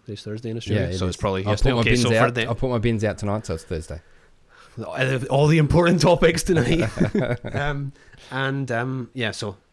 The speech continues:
Speaker 1: so I'll read that again. According to a filing released Wednesday by the Securities and Exchange Commission, the Tesla C E O sold about nine hundred thirty-four thousand shares for just over one point one billion. So that was the first tranche.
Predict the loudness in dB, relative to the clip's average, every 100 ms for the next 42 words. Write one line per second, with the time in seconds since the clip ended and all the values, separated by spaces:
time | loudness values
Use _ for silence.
0 | _ -8 -8 -6 -6 -6 -2 -2 0 -2
1 | -2 -2 -2 -4 -4 -4 -4 -2 -4 -4
2 | -6 -2 -4 -2 -4 -4 -6 -4 -2 -4
3 | -6 -10 -6 -6 -6 -8 -8 -4 -4 -4
4 | _ -20 -20 -16 -14 -6 -4 -4 -6 -6
5 | -6 -4 -2 -4 -4 -4 -4 -4 -6 -4
6 | -4 -6 -6 -8 -8 -10 -10 -10 -10 -10
7 | -10 -8 -6 -6 -6 -10 -4 -2 -2 -4
8 | -6 -4 -2 -4 -6 -10 -8 -8 -8 -6
9 | -6 -6 -8 -8 -10 -8 -8 -6 -6 -6
10 | -8 -8 -8 -8 -8 -10 -12 -14 -10 -8
11 | -8 -10 -18 -20 -14 -10 -10 -12